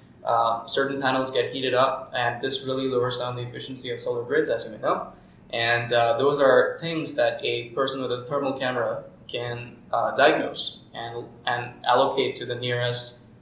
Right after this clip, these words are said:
uh, operations and maintenance person, who in turn, again, builds the scaffoldings and goes and fixes that thing. So although you, I, I see that, uh,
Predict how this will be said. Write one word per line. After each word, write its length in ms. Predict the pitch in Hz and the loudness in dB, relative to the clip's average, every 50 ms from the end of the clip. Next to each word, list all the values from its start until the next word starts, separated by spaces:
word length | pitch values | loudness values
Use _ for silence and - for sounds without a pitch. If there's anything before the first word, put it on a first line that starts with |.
| - - - | -20 -8 -4
uh, 20 | - | 0
operations 760 | 113 113 110 - - 123 120 - 127 131 127 - 135 135 127 | 0 2 2 2 2 2 2 2 0 -2 -2 -2 -6 -6 -4
and 160 | 127 120 120 | -4 -4 -2
maintenance 400 | 123 135 - - 143 117 113 - | -2 -2 -2 -2 -4 -6 -8 -8
person, 320 | - - - - - 113 110 | -12 -12 -12 -12 -14 -14 -12
who 320 | 127 127 117 - - - - | -12 -10 -10 -10 -12 -12 -8
in 100 | 135 135 | -6 -6
turn, 540 | - - - 202 190 170 165 - - - - | -2 2 4 6 6 6 6 4 2 0 -4
again, 380 | - - 135 147 156 156 151 139 | -8 -8 -4 -2 0 0 2 2
builds 180 | 139 135 - 131 | 2 2 2 0
the 80 | 131 | -2
scaffoldings 600 | - - 120 120 - 120 117 117 120 120 - - - | -2 0 0 0 0 -2 -4 -4 -6 -8 -10 -8 -8
and 180 | - 117 123 | -8 -8 -6
goes 200 | 123 123 123 123 | -6 -6 -6 -6
and 140 | - - - | -6 -8 -8
fixes 360 | - - - - - - - | -8 -8 -8 -10 -10 -10 -10
that 180 | - - - - | -12 -12 -14 -16
thing. 140 | - - - - - - - - - - | -20 -20 -20 -20 -20 -20 -20 -20 -18 -8
So 540 | - - 143 147 147 143 143 147 143 - - - - - | -2 0 2 4 4 4 2 0 -2 -4 -8 -12 -10 0
although 480 | - - 143 143 156 170 170 165 165 - | 6 6 8 10 10 10 10 8 6 4
you, 280 | - 135 - - - - - - 123 | 0 -4 -6 -10 -14 -16 -8 -4 -4
I, 180 | 123 - - - - | -4 -4 -4 -2 0
I 60 | 131 | 0
see 240 | 127 - - 139 135 | 0 0 -2 0 4
that, 500 | 135 131 127 120 - - - - - - | 6 8 8 8 6 4 0 -6 -8 -2
uh, 500 | 127 127 117 120 - - - - - - | 2 4 6 6 6 4 0 -2 -6 -10